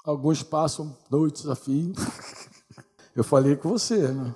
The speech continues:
Lembra que eu falei contigo? Eu falei, "Carlinhos, se o papo, agora que eu não trabalho mais", eu falei, "Tu não trabalha mais não, Carlinhos? Tu vai ver só o que que é trabalho." <laughs> Emprego é uma coisa, meu filho. Trabalho é outra coisa.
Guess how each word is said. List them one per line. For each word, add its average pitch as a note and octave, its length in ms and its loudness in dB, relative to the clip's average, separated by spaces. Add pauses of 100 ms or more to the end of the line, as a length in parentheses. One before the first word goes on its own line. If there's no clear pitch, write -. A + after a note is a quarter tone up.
(120)
Lembra D3 200 0
que - 40 -18
eu - 60 -20
falei B2 160 -4
contigo? B2+ 380 -10
Eu - 20 -16
falei, A#2+ 340 -12 (380)
"Carlinhos, D3+ 280 2
se - 60 -2
o E3+ 60 -2
papo, E3 240 4 (100)
agora E3 340 6
que - 80 -4
eu E3 60 2
não E3 80 2
trabalho D3 480 6
mais", D3+ 240 2
eu C#3 60 -2
falei, B2+ 260 -10
"Tu D3+ 80 -10
não D#3 60 -2
trabalha D3+ 420 4
mais C3 180 4
não, F#3 200 4
Carlinhos? A2+ 400 -4 (280)
Tu - 80 -8
vai D3 140 4
ver C#3+ 160 4
só B2+ 300 0
o A#2 40 -4 (120)
que - 120 -20
que D3 120 -6
é - 20 -2
trabalho." C3 540 2 (1120)
<laughs> - 1120 -20
Emprego F3+ 520 8
é A#3+ 40 8
uma B3+ 100 6
coisa, G#3 320 10
meu E3 140 6
filho. C3+ 160 -4
Trabalho E3 500 10
é F#3 40 10
outra A#3+ 280 8
coisa. - 680 8